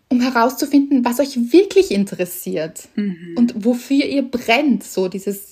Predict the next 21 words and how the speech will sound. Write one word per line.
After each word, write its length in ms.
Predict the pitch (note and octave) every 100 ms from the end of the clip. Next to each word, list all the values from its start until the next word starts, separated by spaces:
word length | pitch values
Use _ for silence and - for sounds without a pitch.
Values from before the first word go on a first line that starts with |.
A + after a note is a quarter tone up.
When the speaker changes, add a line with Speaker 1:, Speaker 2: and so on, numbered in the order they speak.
| -
Speaker 1:
Gefühl, 520 | B3 A#3+ - D4 D4
das 180 | A3+ A3+
ihr 120 | F#3
habt 220 | E3 -
dabei, 320 | F3+ F3 - F#3+
wo 220 | A#3 A3+
wirklich 260 | E4 E4 -
diese 180 | F#3
Leidenschaft 560 | F3+ - E3+ F3 E3 -
kommen 320 | - E3+ E3
kann. 340 | E3 E3 F3+ F3 _ -
Speaker 2:
Schön. 420 | - - F#3 E3 E3+ _ - - -
Bin 140 | G3
ich 180 | B3 -
total 460 | B3+ - - A#3 C4+
motiviert 500 | B3+ C4 A3+ B3 -
grad. 380 | - - - _ _ _ _ _ - - D4 - _ -
Speaker 1:
Gehst 260 | - F#3+ -
du 40 |
jetzt 180 | F#3 -
nähen? 240 | E3 F#3+